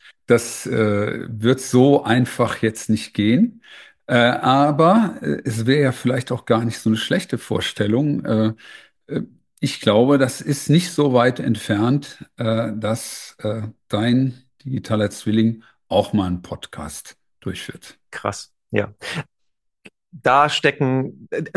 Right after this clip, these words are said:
Speaker 2: da steckt wieder Gesprächsstoff drin, wirklich für eine weitere Episode. Wir sind am Ende unseres Gesprächs, Dirk. Es war großartig, es war super klasse. Auch das Meandern in die verschiedenen Regionen hat mir sehr viel Freude gemacht.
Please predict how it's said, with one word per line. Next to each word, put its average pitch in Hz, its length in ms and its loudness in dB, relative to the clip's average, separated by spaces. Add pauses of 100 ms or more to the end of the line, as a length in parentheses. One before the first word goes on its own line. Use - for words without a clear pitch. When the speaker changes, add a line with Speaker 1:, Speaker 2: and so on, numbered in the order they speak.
Speaker 2:
da 151 220 2
steckt 151 300 -2
wieder 127 180 2
Gesprächsstoff 113 560 -2
drin, 98 400 -4
wirklich 104 300 -4
für - 100 -6
eine 95 140 0
weitere 98 320 0
Episode. 92 420 -4
Wir 110 80 0
sind 135 220 0
am 127 100 0
Ende 147 320 2
unseres 131 300 -2
Gesprächs, 123 560 -2
Dirk. 123 180 4
Es 104 100 -8
war 110 160 2
großartig, 110 600 2
es 101 160 -10
war 117 100 4
super 139 400 0
klasse. 127 500 2
Auch 120 240 0
das 120 220 -2
Meandern 127 540 4
in 135 180 -2
die 131 100 0
verschiedenen 117 520 -2
Regionen 113 400 0
hat 113 120 -4
mir 117 200 0
sehr 123 160 2
viel 135 160 -4
Freude 117 340 2
gemacht. 92 360 -2